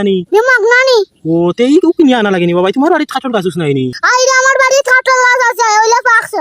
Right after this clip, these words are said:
Speaker 2: না। তাই নু জানা যার কি হয়, কাঁঠাল খাইতে করি। পাকার সময় দেন না।
Speaker 1: ও, ও, বুঝছি, তোমার গা-, গাছে কি আবার পাকছে না, নানি?
Speaker 2: না।
Speaker 1: ও, তে ওখান কে বাজার থেকে কেউ পায় না, কাঁঠাল কিনে নিয়ে গেছো, নানি?
Speaker 2: ওই রে ভাই, বাজার থেকে কিনে লই আইছি, দেড়শো টাকা দিয়ে লই আইছি।
Speaker 1: কি?
Speaker 2: কোনো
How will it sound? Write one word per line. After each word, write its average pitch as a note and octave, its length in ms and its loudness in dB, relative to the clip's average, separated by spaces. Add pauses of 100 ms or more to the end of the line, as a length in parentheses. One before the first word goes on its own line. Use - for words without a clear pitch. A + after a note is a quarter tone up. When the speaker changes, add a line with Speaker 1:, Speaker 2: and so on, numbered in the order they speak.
Speaker 2:
না। G3+ 60 -12 (240)
তাই A#4+ 220 0
নু C5+ 80 2 (460)
জানা A#4+ 360 2 (140)
যার A#4+ 240 0
কি G#4 100 0
হয়, G#4 200 0 (120)
কাঁঠাল B4+ 280 0
খাইতে G#4 200 -4
করি। C4+ 280 -2
পাকার B4+ 480 2
সময় G4 240 0
দেন D4+ 240 0
না। A#3 60 -6 (300)
Speaker 1:
ও, F3 120 2 (300)
ও, A3 240 2
বুঝছি, G3 360 -6
তোমার A#3+ 160 -2
গা-, A3+ 240 -2
গাছে A3 180 -4
কি B3+ 80 -4
আবার B3+ 160 -4
পাকছে B3+ 180 -6
না, F3 100 -2
নানি? F3+ 260 -2 (120)
Speaker 2:
না। G#4+ 180 2 (160)
Speaker 1:
ও, E3 80 -2 (220)
তে G3 60 0
ওখান A3+ 260 2
কে B3+ 60 0
বাজার G#3+ 220 -2
থেকে B3 100 -2
কেউ C4 100 0
পায় C4 160 0
না, C#4+ 40 0
কাঁঠাল B3+ 180 -4
কিনে F3+ 180 -4
নিয়ে D#3 120 -2
গেছো, C#3+ 140 -2
নানি? G3+ 280 0 (220)
Speaker 2:
ওই A#4 140 4
রে C5 140 0
ভাই, B4+ 140 2 (220)
বাজার A#4+ 260 0
থেকে C5 280 0
কিনে B4 280 2
লই A#4 160 2
আইছি, G#4 200 -2 (120)
দেড়শো A4+ 240 -2 (360)
টাকা A4 260 0
দিয়ে A#4+ 140 0
লই G#4+ 120 0
আইছি। F4+ 260 -4 (180)
Speaker 1:
কি? A3 120 2 (120)
Speaker 2:
কোনো A4+ 200 0